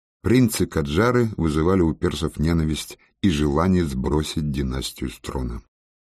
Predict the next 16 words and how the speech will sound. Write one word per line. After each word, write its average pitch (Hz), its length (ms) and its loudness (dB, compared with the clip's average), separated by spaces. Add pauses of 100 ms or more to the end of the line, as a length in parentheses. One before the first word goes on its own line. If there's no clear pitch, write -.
(1040)
Армия 135 380 4
существовала 101 760 2
лишь 85 240 0
на 90 100 2
бумаге. 64 560 -2 (260)
Командные 80 480 2
места 110 440 -2 (400)
передавались 85 560 2
по - 140 -2
наследству, 92 580 0
в 85 80 -2
результате 73 440 0
полками 82 480 -2
командовали 78 680 0 (180)
десятилетние 82 880 0
мальчики. - 600 -6